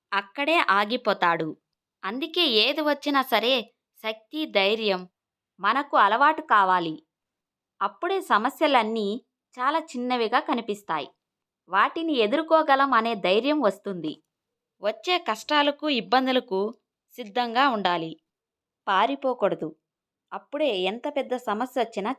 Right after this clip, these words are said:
చిన్నదిగా కనిపిస్తుంది. మనసు తేలిగ్గా ఉంటుంది.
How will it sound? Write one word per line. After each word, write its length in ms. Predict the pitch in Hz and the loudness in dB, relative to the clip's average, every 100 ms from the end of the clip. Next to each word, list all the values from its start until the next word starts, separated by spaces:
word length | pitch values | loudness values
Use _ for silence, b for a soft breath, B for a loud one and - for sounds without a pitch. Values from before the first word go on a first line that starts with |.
| - | -8
చిన్నదిగా 420 | 254 247 202 226 | -4 -2 0 -2
కనిపిస్తుంది. 800 | 294 226 208 185 - 160 151 - _ _ _ _ _ 247 | -2 -4 -4 -8 -10 -10 -10 -14 _ _ _ _ _ -8
మనసు 460 | 277 320 330 440 277 | -6 -6 -4 -4 2
తేలిగ్గా 480 | 262 269 220 302 | 2 2 0 0
ఉంటుంది. 640 | 330 214 208 170 160 151 | 0 -2 -6 -10 -10 -12